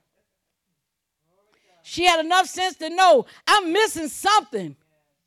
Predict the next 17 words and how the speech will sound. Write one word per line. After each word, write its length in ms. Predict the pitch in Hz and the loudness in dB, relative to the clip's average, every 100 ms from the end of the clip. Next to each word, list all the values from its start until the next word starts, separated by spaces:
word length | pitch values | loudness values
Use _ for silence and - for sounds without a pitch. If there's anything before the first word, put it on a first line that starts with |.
| _ _ _ | _ _ _
I'd 220 | - 302 339 | 0 2 4
have 100 | 302 | 2
had 200 | 349 339 | 2 0
a 100 | 247 | 2
bunch 240 | 370 370 | 2 2
of 140 | 311 | 0
husbands, 600 | 269 339 311 202 175 151 - - - | 4 6 6 2 -12 -16 -20 -20 -4
and 120 | 277 | 0
I 180 | 311 349 | 2 2
demand 420 | 311 294 349 359 | 2 0 0 0
them 100 | 349 | 0
with 220 | 330 370 330 | -2 -4 -2
me, 180 | 339 | -4
not 300 | 294 294 285 | -2 0 0
even 260 | 294 269 277 | -2 -2 -2
my 220 | 269 247 | 0 0
husband. 480 | 254 240 160 147 | 0 -4 -6 -16